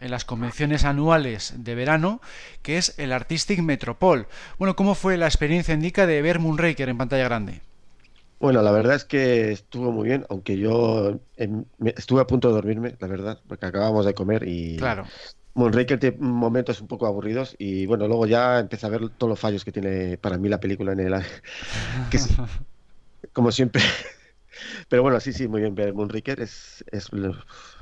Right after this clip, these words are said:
Speaker 2: la más taquillera, ¿no? Creo que de Roger Moore.
Speaker 1: Sí, sí, es la más taquillera. Y, y bueno, David, ¿qué, qué te pareció a ti la experiencia?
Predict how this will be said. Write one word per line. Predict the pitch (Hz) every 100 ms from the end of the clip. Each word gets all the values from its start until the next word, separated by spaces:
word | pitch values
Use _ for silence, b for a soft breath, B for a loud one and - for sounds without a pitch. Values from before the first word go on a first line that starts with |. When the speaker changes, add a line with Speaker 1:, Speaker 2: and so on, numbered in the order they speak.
| -
Speaker 2:
la | 107
más | 117 123 123 -
taquillera, | 117 107 139 113
¿no? | 151
Creo | - 123
que | 113
de | 110 104 110
Roger | 113 107
Moore. | 110 131
Speaker 1:
Sí, | 165 151 113
sí, | - 135
es | 123
la |
más | 123 120
taquillera. | 120 117 110 - - - - - - - - - - - _ - _ - - B B B B -
Y, | 156 147 135 131 131 131 123 120 120
y | 143
bueno, | 139 165 143
David, | 127 160 208
¿qué, | 175 147
qué | 147
te | 151
pareció | 143 135 156
a |
ti | 208 185
la |
experiencia? | 139 151 190 160 120